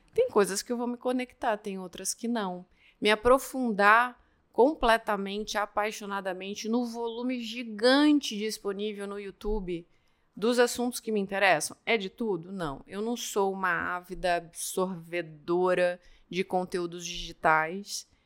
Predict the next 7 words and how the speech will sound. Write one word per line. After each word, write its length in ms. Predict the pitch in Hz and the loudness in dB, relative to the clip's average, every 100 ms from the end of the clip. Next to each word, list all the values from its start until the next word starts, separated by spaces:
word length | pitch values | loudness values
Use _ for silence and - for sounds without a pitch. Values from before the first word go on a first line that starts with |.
| _ | _
Eu 120 | - | -8
filtro 680 | 170 - - 220 214 - 240 - _ _ - | -6 -8 -2 -2 -2 -4 -6 -8 _ _ 2
muito 480 | 202 208 180 180 190 | 6 6 4 -2 -8
e 20 | |
cada 280 | - 175 170 | -4 -2 -2
vez 400 | 170 175 - - | -4 -6 -8 -6
mais, 840 | 180 175 160 160 190 208 - - | 0 2 2 0 -8 -10 -12 -12